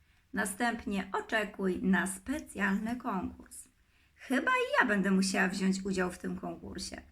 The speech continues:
Zespół eZebra i Makeup Revolution Beauty. Patrzymy, co jest w środku.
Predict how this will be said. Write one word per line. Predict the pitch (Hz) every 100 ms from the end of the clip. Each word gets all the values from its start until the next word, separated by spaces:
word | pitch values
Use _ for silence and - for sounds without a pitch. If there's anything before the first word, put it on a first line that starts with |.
| _ - - -
Zespół | 190 285 285 208 -
eZebra | 202 196 285 247 226
i | - 208
Makeup | 220 226 214 190
Revolution | 190 180 175 185 - 175
Beauty. | 165 185 - - - - _ _ _ _ _ _ -
Patrzymy, | - - 208 208
co | 190
jest | 185
w | 190 -
środku. | - - - -